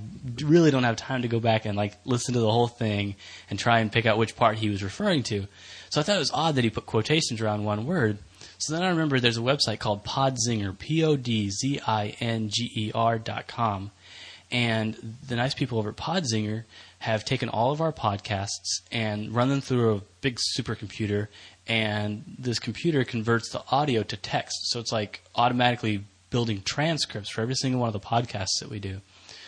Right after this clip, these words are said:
So I went there, and I just went down to episode thirteen, and I typed in the word one word, and I hit enter, and it came up. And it was a reference to BitTorrent. We were talking about people in Germany and, like, other countries that are, like, a se-, a whole season behind.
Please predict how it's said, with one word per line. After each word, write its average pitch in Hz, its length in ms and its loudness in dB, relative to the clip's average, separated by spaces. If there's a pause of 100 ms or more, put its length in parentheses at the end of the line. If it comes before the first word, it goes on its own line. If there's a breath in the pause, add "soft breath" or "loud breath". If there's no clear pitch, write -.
(240 loud breath)
So 117 480 4 (220 loud breath)
I 117 100 2
went 135 240 4
there, 110 400 2
and 113 140 0
I 110 80 4
just 110 220 0
went 123 120 -4
down 117 180 2
to 110 80 0
episode 120 400 -2
thirteen, 110 420 -4
and 120 100 -4
I 110 80 2
typed 123 280 0
in 117 60 -4
the 113 80 0
word 107 260 2
one 113 260 4
word, 107 360 4
and 104 120 -2
I 101 40 0
hit 113 180 0
enter, 123 260 -2
and 131 140 -8
it - 80 -12
came 117 220 -2
up. - 280 -2 (140)
And 120 340 -6 (140)
it 127 80 0
was 120 120 0
a 120 60 0
reference 123 540 0 (140)
to 110 280 0
BitTorrent. 104 600 -4 (360 loud breath)
We 120 60 -2
were 113 40 2
talking 127 240 2
about 110 140 0
people 113 240 -2
in 104 100 0
Germany 107 500 0
and, 98 80 -2
like, 98 160 -4
other 110 140 -2
countries 104 360 -4
that 104 100 -2
are, 101 60 0
like, 101 160 -4
a 101 40 -6
se-, - 340 -4
a 110 60 -2
whole 104 220 0
season 110 400 -2
behind. 107 540 -2